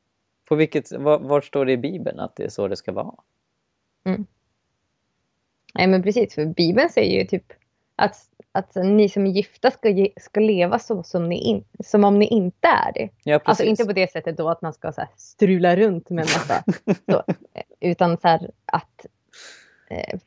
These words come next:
Speaker 2: för det han pratar om är, är skillnaden mellan den som är gift, eh, att den,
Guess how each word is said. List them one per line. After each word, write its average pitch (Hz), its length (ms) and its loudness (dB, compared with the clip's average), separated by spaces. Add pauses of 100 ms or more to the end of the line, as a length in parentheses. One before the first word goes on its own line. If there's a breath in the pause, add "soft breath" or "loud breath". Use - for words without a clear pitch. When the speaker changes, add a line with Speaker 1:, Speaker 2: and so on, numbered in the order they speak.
Speaker 2:
för 180 100 -2
det 180 100 4
han 175 140 4
pratar 185 320 0
om 165 200 0
är, 160 180 -4
är - 300 -2
skillnaden 175 580 -2
mellan 160 240 -2
den 160 140 -4
som 165 180 -4
är 165 100 0
gift, 190 380 -2 (720)
eh, 160 320 0 (840)
att 165 300 0
den, 175 420 0